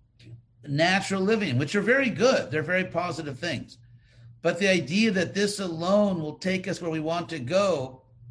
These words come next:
is simply, um, it's an illusion. In fact, I remember many years ago, uh, when I was living in Florida,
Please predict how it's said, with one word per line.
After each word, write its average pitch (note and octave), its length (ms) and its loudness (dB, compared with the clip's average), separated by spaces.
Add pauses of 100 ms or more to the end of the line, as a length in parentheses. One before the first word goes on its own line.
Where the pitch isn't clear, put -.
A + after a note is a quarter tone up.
(340)
is E3 460 -2
simply, F3+ 540 -2
um, D#3 440 -2 (1080)
it's D3 120 -12
an D#3 60 -2
illusion. F3 420 -2 (1400)
In C3+ 80 -6
fact, F#3 300 2
I G3 100 4
remember F#3+ 400 0
many F#3 200 -2
years F3+ 300 -2
ago, D3+ 440 -2
uh, D3+ 300 0
when C#3+ 120 -4
I D3+ 100 -2
was C#3+ 220 -8
living C#3+ 260 -4
in C#3 100 -4
Florida, C#3 560 -2